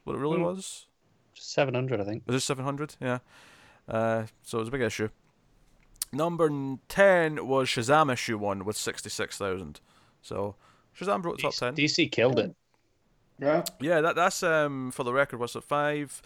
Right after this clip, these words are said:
Speaker 3: That's
Speaker 1: seven, seven out of the top ten is D C.
Speaker 2: Yeah.
Speaker 3: And, and two of the top ten are Jeff Johns books.
Speaker 1: Yeah, that's true.
Speaker 2: <laughs>
Speaker 1: And all of the top five are D C, so that's a
Speaker 2: Yeah.
Speaker 1: very good showing for D C in, in December.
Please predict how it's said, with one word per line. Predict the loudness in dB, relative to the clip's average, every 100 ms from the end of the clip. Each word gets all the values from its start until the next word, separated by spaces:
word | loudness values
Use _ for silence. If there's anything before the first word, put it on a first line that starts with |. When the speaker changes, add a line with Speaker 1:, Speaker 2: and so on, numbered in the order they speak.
| -12
Speaker 3:
That's | -8 -6 2
Speaker 1:
seven, | 2 2 -2 -8 -14
seven | -4 -2 0
out |
of | 0
the |
top | 0 -2 0
ten | 0 0 -6
is | -10
D | -8
C. | -8 -6
Speaker 2:
Yeah. | 0 2 4
Speaker 3:
And, | 4 4 2 -2
and | -2 -2 4
two | 6
of | 6
the | 6
top | 6 6
ten | 2 -2
are |
Jeff | -2 -2
Johns | 0 -2
books. | -2 -6 -6 -12 -14 _ _ -4
Speaker 1:
Yeah, | 0 2
that's | 2
true. | 0 0 2 2 2 2
Speaker 2:
<laughs> | 2 0 2 2
Speaker 1:
And | 2 2
all | 6 8 8
of | 4
the | 2
top | 2
five | 4 4 4
are | 0
D | -4 -6
C, | -6 -8
so | -6 -4 -4 -6 -20 _ _ 2
that's | 2
a | 2
Speaker 2:
Yeah. |
Speaker 1:
very | 2 2
good | 2 -2
showing | -2 -4
for | -6
D | -8
C | -8 -6 -6 -6
in, | -4 -4 -4 -6 -8 -8 -8
in | -6 -6 -6 -8 -10 -10
December. | -4 -2 -2 -4